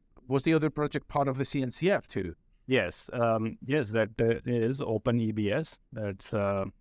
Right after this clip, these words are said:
Speaker 2: I was a storage guy, um, and I started, uh, my entrepreneurial journey, uh, by creating storage for Cloud Native,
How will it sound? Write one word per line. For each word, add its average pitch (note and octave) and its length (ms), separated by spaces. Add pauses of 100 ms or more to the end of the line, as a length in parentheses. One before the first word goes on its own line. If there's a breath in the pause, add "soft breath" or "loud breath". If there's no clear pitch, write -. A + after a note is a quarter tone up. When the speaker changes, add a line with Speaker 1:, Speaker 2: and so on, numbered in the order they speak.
Speaker 2:
I A2+ 160
was A2+ 220
a A2 100
storage A2 540
guy, G2 320 (320)
um, F#2+ 580 (560)
and G2 260
I G2 60
started, G2 540
uh, F#2+ 420
my G#2+ 160
entrepreneurial G2+ 960 (140)
journey, G#2 480 (120)
uh, F#2 500 (440)
by G2 380
creating G2 500
storage F#2+ 440
for F#2+ 140
Cloud F#2+ 280
Native, G#2 260